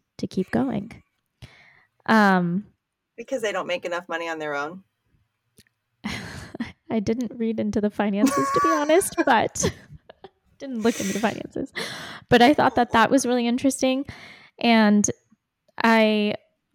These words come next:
Speaker 1: did not add, dis-, we won't spend an entire episode on this, but I'm gonna add it in the show notes. There is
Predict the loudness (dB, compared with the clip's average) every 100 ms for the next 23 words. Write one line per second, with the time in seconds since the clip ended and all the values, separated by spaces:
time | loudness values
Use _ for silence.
0 | -20 -20 0 2 4 4 6 6 6 4
1 | 4 2 0 _ 0 0 2 0 4 6
2 | 6 4 0 -8 -2 2 4 2 2 0
3 | 0 0 2 4 4 2 0 0 2 2
4 | 0 -8 _ _ 0 2 4 4 2 _
5 | -2 0 0 2 2 2 4 4 2 2
6 | 4 4 4 0 -4